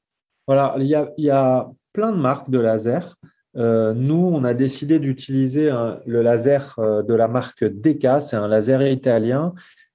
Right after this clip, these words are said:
et, euh, ils ont donné, euh, pour la gynécologie le nom de Mona Lisa Touch. C'est un laser fractionné, euh, qui, euh, a l'avantage d'être, euh, à très haute fréquence et à avoir, euh, un, une puissance de quarante watts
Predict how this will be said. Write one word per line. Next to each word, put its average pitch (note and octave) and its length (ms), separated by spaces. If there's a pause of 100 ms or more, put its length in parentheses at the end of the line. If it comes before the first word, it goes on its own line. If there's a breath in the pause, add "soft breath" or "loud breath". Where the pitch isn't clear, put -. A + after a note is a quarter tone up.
et, A2+ 280
euh, A2 180
ils A2 120
ont A#2+ 80
donné, B2+ 580
euh, G2 540 (320)
pour B2 160
la A2+ 80
gynécologie A2 600
le A#2+ 100
nom B2 140
de A2 120
Mona B2+ 340
Lisa A#2+ 300
Touch. - 520 (320 loud breath)
C'est - 140
un A2+ 80
laser A#2+ 340
fractionné, C3+ 720
euh, G#2 340 (100)
qui, A2 500
euh, F#2+ 320 (640 soft breath)
a A#2+ 140
l'avantage C3 840 (160)
d'être, B2 460
euh, G2+ 640
à G#2 180
très - 260
haute C3+ 180
fréquence E3+ 500
et B2 40
à A2+ 160
avoir, B2 540
euh, G#2 320 (680)
un, G#2 360 (480)
une A#2+ 160
puissance D#3+ 500
de A#2+ 80
quarante C#3 480
watts - 300